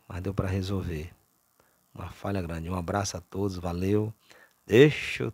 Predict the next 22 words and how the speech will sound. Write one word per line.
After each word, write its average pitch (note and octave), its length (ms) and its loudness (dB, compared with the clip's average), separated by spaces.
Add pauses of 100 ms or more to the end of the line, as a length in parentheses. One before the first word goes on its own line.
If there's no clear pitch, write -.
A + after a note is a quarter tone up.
(120)
terminar F2+ 680 -6
dessa E2 320 -10
forma. D2 880 -10 (380)
Espero - 380 6
que - 80 -8
vocês G#2 340 0
tenham G2+ 200 -2
gostado. F#2+ 640 2
Agradeço F#2+ 580 0
muito F#2 340 -2
aqueles F2+ 320 -8
que - 80 -20
estão G2 120 -8
inscritos F#2 460 -6
no F#2 80 -4
meu F2+ 160 2
canal, F2 440 -4
que E2+ 60 -8
estão F2+ 340 -10
se - 140 -8
inscrevendo F2 540 -4
ainda. D2+ 360 -10